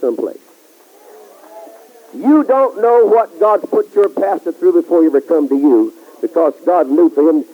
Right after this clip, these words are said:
to pastor you, he had to put him through a lot of things he didn't want to go through.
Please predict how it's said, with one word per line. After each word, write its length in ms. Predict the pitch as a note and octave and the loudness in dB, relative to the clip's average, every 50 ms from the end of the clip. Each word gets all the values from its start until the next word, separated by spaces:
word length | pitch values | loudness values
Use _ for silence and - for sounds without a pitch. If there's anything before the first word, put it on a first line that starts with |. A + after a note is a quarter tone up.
| - - | -14 -10
to 80 | - | -8
pastor 380 | A2+ - D#3+ D#3 C#3+ - - C#3+ | -4 -4 -4 -4 -4 -4 -4 -2
you, 280 | C3+ C3+ C3 B2 B2+ B2 - - - | 0 2 2 0 0 -2 -8 -12 -6
he 100 | - D#3 D#3+ | -2 0 0
had 100 | D3+ B2+ | 0 0
to 60 | B2 | -2
put 200 | - D3 D#3 C3+ | -2 -2 -2 -2
him 140 | C#3 C#3 B2+ | -2 -4 -4
through 200 | - D3 C3+ B2 | -2 -2 0 0
a 60 | C3+ | 0
lot 100 | D3+ C3 | 0 -2
of 80 | A#2 - | -4 -4
things 260 | - B2 B2 A#2 - | -2 -2 -2 -2 -2
he 60 | C3+ C3 | -2 -2
didn't 200 | A#2+ - A2 A2 | -2 0 0 0
want 120 | A#2 A2 | 0 0
to 80 | G2+ F2+ | 0 0
go 140 | A2 G#2 | -2 -2
through. 300 | - - - F#2+ E2 D2+ | -2 -4 -6 -6 -6 -8